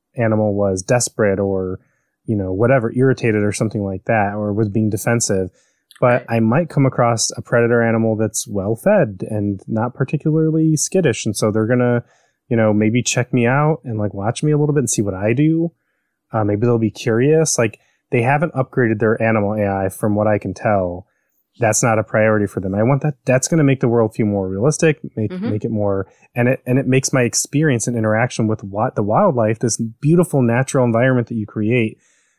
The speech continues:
Speaker 1: more realistic and more enjoyable. So
Speaker 2: Mm-hmm.
Speaker 1: please, Ubisoft, if you're listening,
Speaker 2: <laughs>
Speaker 1: do that.
Speaker 2: Yes.
Speaker 1: Um,
Speaker 2: <laughs>
Speaker 1: and the other thing is the, so Far Cry five was the first one with dedicated, like, partners, right?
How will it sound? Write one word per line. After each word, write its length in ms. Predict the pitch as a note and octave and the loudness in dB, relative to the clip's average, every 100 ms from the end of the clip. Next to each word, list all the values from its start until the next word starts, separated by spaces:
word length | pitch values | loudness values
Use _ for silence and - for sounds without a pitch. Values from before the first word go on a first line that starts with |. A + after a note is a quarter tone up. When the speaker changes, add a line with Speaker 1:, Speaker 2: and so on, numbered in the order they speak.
| _ | _
Speaker 1:
more 480 | B2 B2 B2+ A#2+ B2 | 0 2 4 2 0
realistic 640 | - B2 C#3+ C3 B2+ B2+ B2 | -2 2 4 4 2 0 0
and 100 | A2 | 0
more 180 | G#2+ | 0
enjoyable. 540 | G#2 G2 G#2+ G#2 F2+ F2 | 0 0 2 0 -2 -8
So 440 | - G2+ F#2 F2+ C3+ | -4 -4 -4 -6 -12
Speaker 2:
Mm-hmm. 200 | B2 A#2+ _ | -20 -20 _
Speaker 1:
please, 720 | - B2+ B2 A2+ G#2+ - - - | 0 2 4 2 2 -2 -4 -6
Ubisoft, 840 | A#2 G#2 G#2 - G2+ F#2+ - - - - | -4 -2 -2 0 0 0 -4 -18 -20 -12
if 120 | - | -6
you're 100 | G2+ | -4
listening, 600 | G2 F#2 G2 F#2 F2+ F#2 - _ _ _ _ _ | -4 -4 -6 -6 -10 -14 -18 _ _ _ _ _
Speaker 2:
<laughs> 580 | _ _ _ - D#3+ | _ _ _ -16 -8
Speaker 1:
do 160 | G#2+ A2+ | -2 0
that. 480 | G2 D#2+ E2+ - - _ _ _ _ _ | -2 -4 -8 -8 -8 _ _ _ _ _
Speaker 2:
Yes. 300 | - C#3+ - | -14 -12 -2
Speaker 1:
Um, 460 | G#2+ G#2 G2 F#2+ F#2+ | 0 2 0 0 -2
Speaker 2:
<laughs> 180 | - | -2
Speaker 1:
and 80 | - | 2
the 100 | C#3 | 4
other 140 | F#3+ G3+ | 4 2
thing 180 | F#3+ D3+ | 2 2
is 120 | A#2+ | 2
the, 260 | B2+ A2+ - _ | 2 2 0 _
so 280 | - D3+ C#3 | -2 2 2
Far 200 | - E3+ | 0 -2
Cry 160 | F#3+ G#3 | 2 0
five 280 | - E3 A#2+ | 2 0 2
was 100 | A2 | 0
the 100 | G#2 | -4
first 380 | - A2+ A#2+ - | -4 -2 0 0
one 200 | D3 C#3 | 0 2
with 460 | B2 - - - _ _ _ B2 | 2 0 -12 -20 _ _ _ -2
dedicated, 580 | B2 A#2+ A2 C3 A#2+ G#2 | 0 2 0 0 0 0
like, 200 | G2+ - | -2 -4
partners, 520 | - - - F2 F2 | -4 -4 -4 -8 -6
right? 320 | G2 B2+ F3+ | -2 0 -2